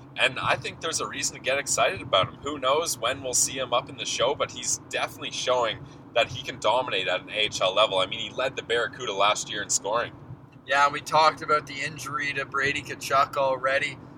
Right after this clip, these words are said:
Speaker 2: Maybe by the time this podcast comes out, I mentioned we're driving on the four oh one West right now. We're heading back to Toronto.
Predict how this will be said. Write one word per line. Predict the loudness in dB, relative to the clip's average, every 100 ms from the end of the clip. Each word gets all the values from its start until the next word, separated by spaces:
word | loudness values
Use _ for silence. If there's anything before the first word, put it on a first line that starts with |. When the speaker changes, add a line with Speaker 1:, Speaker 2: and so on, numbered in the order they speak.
| -4 4
Speaker 2:
Maybe | 6 6
by | 10 12 12
the |
time | 8 10 10 8
this | 2 -4
podcast | 4 8 8 6 0 0 2
comes | 2 2
out, | 6 6 4 -4 -2
I | 4
mentioned | 6 4 0 2
we're | 6
driving | 12 12 12 8
on |
the | -2
four | -4 2 6 8
oh | 6
one | 4 2 2
West | 2 2 2 2
right | 2 2
now. | 0 0
We're |
heading | 4 2 4
back | 6 6 4
to |
Toronto. | -4 2 4 6 6